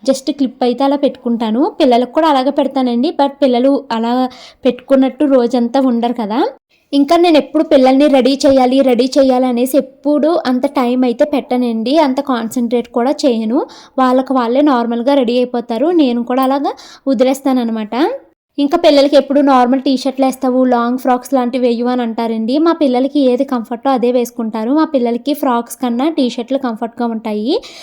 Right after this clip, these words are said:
so అదే వేసుకుంటారు. And నేను ఎప్పుడు ఒకటే అనుకుంటానండి, పిల్లలకి చిన్నప్పటి నుంచే స్టైల్స్ అలవాటు చేయడం అంత అవసరం లేదు, వెదిగే కొద్దీ వాళ్ళే అన్నీ నేర్చుకుంటారు అనేసి. చిన్నప్పటి నుంచి అన్ని స్టైల్స్ ఇవన్నీ అవసరం లేదండి, వాళ్ళకి కంఫర్ట్గా చాలా కాన్ఫిడెంట్గా ఉంటే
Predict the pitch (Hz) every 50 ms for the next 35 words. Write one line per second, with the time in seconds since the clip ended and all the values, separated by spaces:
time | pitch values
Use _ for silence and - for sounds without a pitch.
0 | - - - - 349 339 254 269 277 285 285 254 262 - - 254 233 214 233 214
1 | 214 247 320 466 494 - - - - - - 277 294 320 339 320 294 277 285 -
2 | 277 285 320 311 285 269 269 285 277 269 262 254 277 254 247 262 254 240 240 240
3 | 240 285 339 339 - 294 254 254 262 262 262 294 277 - 269 247 247 247 - 262
4 | 254 - 247 240 240 277 294 294 294 302 254 233 233 247 247 - 254 240 233 233
5 | 240 240 - 247 233 254 269 294 294 269 277 240 214 220 214 - 247 247 247 240
6 | 220 214 208 240 285 359 330 302 240 208 208 247 254 254 262 240 208 208 277 262
7 | 277 233 220 214 226 254 247 233 226 233 247 247 247 233 226 233 - - 226 214
8 | 226 220 220 226 226 220 214 214 214 - 262 330 480 - - - - - _ -
9 | - 302 262 262 269 277 294 277 285 277 262 262 262 - 294 269 262 262 277 277
10 | - 269 233 226 233 240 240 - 285 254 247 226 226 233 247 247 226 220 226 -
11 | 247 247 247 247 233 220 220 220 220 262 285 277 254 247 240 240 269 262 262 254
12 | 226 220 208 - 233 233 - - 240 240 277 320 - - - - - _ _ _
13 | - 277 254 233 240 262 262 277 262 233 226 214 - 214 240 233 220 226 277 277
14 | 269 254 226 226 233